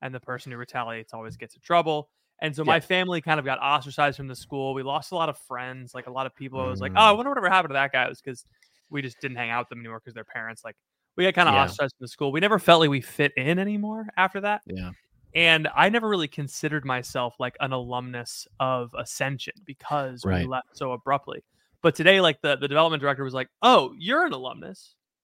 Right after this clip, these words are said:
Speaker 2: Hmm.
Speaker 1: He's like, "Here, take this alumni mug." And I was like,
Speaker 2: Yeah.
Speaker 1: "I am, I am. Yeah."
Speaker 2: I am an
Speaker 1: I, like,
Speaker 2: alumnus.
Speaker 1: felt,
Speaker 2: I do
Speaker 1: I, like,
Speaker 2: graduate
Speaker 1: felt
Speaker 2: from this
Speaker 1: honored. I
Speaker 2: place.
Speaker 1: felt honored.
Speaker 2: Yeah. Look
Speaker 1: Yeah,
Speaker 2: at
Speaker 1: you
Speaker 2: you.
Speaker 1: know?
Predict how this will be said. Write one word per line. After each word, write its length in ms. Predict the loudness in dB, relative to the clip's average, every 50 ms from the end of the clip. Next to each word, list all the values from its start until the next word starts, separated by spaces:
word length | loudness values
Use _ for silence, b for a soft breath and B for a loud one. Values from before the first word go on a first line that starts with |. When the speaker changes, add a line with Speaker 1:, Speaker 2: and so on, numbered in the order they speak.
| _ _ _ -6
Speaker 2:
Hmm. 420 | -2 0 0 2 0 0 -2 -4
Speaker 1:
He's 60 | -6 -6
like, 100 | -6 -2
"Here, 220 | 0 0 0 0 -2 _
take 200 | -4 -4 -4 -4
this 120 | -4 -6 -4
alumni 380 | -2 -2 -2 -2 0 0 0
mug." 300 | 0 0 -2 -2 -4 -6 _ _ _ -4
And 120 | -2 0
I 40 | 2
was 140 | 2 2 2
like, 160 | 2 4 4
Speaker 2:
Yeah. 180 | 4 2 2 0 -4 -10 -16 _ _ _ _ _ _ _ _ _ _ _ _ _ _ _ _ _ _ _ _ _ _
Speaker 1:
"I 140 | 0 0 2
am, 200 | 2 2 2 0 2
I 160 | 2 4 4 4 2
am. 200 | 0 -4 -6 -8 -12 _ _ _ _ _ _ _ _ -8
Yeah." 160 | -4 0 4 4
Speaker 2:
I 100 | 4 4
am 100 | 4 2
an 100 | 2 2
Speaker 1:
I, 20 | 2 2 2
like, 160 | 2 2 2
Speaker 2:
alumnus. 80 | 2 4
Speaker 1:
felt, 200 | 6 6 8 8
Speaker 2:
I 40 | 6
do 20 |
Speaker 1:
I, 20 | 6
like, 40 | 8 6 6
Speaker 2:
graduate 200 | 4 4 4 4
Speaker 1:
felt 180 | 6 6 4 4 2
Speaker 2:
from 240 | 4 6 8 8 6
this 20 | 4
Speaker 1:
honored. 120 | 2 -2 -2 0
I 80 | 0
Speaker 2:
place. 100 | 0 2 2
Speaker 1:
felt 220 | 0 0 0 -2 -4
honored. 340 | -4 -2 0 2 2 2 0
Speaker 2:
Yeah. 120 | 0 -2 -6 -10 _ _ _ _ _ _ _ _ 2
Look 120 | 6 8
Speaker 1:
Yeah, 80 | 10 10
Speaker 2:
at 100 | 10 10
Speaker 1:
you 40 | 8
Speaker 2:
you. 40 | 6
Speaker 1:
know? 160 | 4 2 0